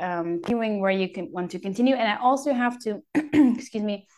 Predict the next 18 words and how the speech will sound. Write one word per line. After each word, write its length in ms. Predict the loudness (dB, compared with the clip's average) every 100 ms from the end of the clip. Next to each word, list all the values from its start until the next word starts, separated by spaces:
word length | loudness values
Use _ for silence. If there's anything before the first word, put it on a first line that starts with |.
| -20 _ -6
adjust 600 | -4 2 2 2 -2 -4
my 600 | 0 2 2 2 0 -2
facilitation 1000 | -4 -2 -2 0 -2 -2 -2 -4 -4 -6
on 300 | -4 -2 0
your, 680 | 0 0 2 2 2 0 -6 _ _ _ _ _ _ -8
on 160 | -2 0
your 160 | 0 2
needs. 340 | 4 2 2
So 80 | 0
if 160 | 2
I 120 | 2 0
see 680 | -2 -2 0 0 -2 -8 -20 _ 0
that 240 | 2 2
you 260 | 2 2 4
are 140 | 4
in 160 | 2 0
a, 480 | 0 -2 -4 -8 -14 _ _ -8
um, 320 | -2 0 -2